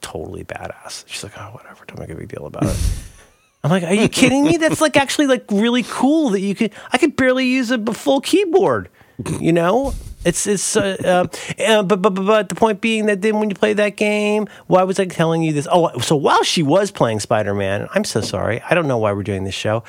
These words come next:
Speaker 1: I pulled out some, uh, my friend Dan, uh, different Dan, uh, Dan and Evan Yoon, uh, very kindly kind of took up a collection I think mostly himself paid for, something very, very sweet for me a few years ago, which is that box set that looks like the Baxter Building,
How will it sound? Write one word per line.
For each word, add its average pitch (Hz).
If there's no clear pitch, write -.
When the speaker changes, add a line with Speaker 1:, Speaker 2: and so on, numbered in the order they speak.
Speaker 1:
I 180
pulled 196
out 165
some, 170
uh, 156
my 156
friend 180
Dan, 127
uh, 117
different 131
Dan, 120
uh, 110
Dan 123
and 120
Evan 113
Yoon, 117
uh, 120
very 147
kindly 127
kind 117
of -
took -
up 120
a 117
collection 110
I 113
think 123
mostly 95
himself 98
paid 95
for, -
something -
very, 110
very 95
sweet 92
for -
me 92
a 98
few 110
years 101
ago, 95
which 135
is 139
that 117
box 120
set 120
that 98
looks 110
like 117
the 113
Baxter 98
Building, 208